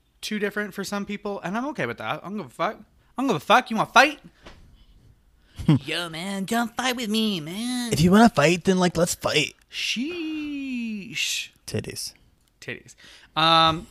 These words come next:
Speaker 2: <laughs>
Speaker 1: but
Speaker 2: Segue. <laughs>
Speaker 1: I'm feeling very chaotic this year. Um,
Speaker 2: Yeah, there's a lot going on.
Speaker 1: I have something to tell you. There is a person named Owen, and they have become the first openly non-binary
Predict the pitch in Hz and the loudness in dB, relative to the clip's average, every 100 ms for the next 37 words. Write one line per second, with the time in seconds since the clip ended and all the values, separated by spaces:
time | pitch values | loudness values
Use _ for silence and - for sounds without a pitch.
0 | - - - 240 - - - 320 - - | -2 2 4 6 6 4 6 4 6 0
1 | - - - - - - 247 240 156 160 | 2 0 0 -2 -16 4 8 12 12 12
2 | - 294 - 466 - - - - _ _ | 12 12 12 8 6 -20 -20 -20 _ _
3 | - 180 202 202 143 131 127 117 113 113 | -8 -6 -4 -2 -2 -2 -4 -6 -4 -6
4 | - 123 127 131 139 156 - - 139 139 | -10 -14 -8 -8 -8 -12 -14 -4 0 0
5 | 135 139 113 - - _ - 117 131 185 | -2 -6 -14 -20 -20 _ -2 0 2 6
6 | 180 135 120 104 104 - _ _ _ _ | 6 6 6 6 2 -2 _ _ _ _
7 | _ _ _ _ - 160 175 175 160 143 | _ _ _ _ -4 0 0 -2 -6 -10
8 | 147 127 180 202 131 139 143 135 139 131 | -10 -8 -6 -4 -4 -4 -4 -4 -4 -8
9 | - 135 135 135 - - 214 151 135 131 | -8 -8 -6 -8 -12 -12 -12 -8 -10 -8
10 | 127 123 - 190 131 131 196 - _ - | -10 -10 -8 -6 -6 -10 -14 -18 _ -20
11 | _ 139 139 123 165 185 156 151 135 131 | _ -8 -8 -4 -2 -2 -4 -6 -8 -8
12 | 131 143 135 123 - 185 - 143 147 160 | -10 -8 -8 -10 -8 -10 -8 -10 -8 -10
13 | 147 127 131 127 127 135 139 139 151 | -8 -6 -4 -4 -4 -4 -6 -6 -8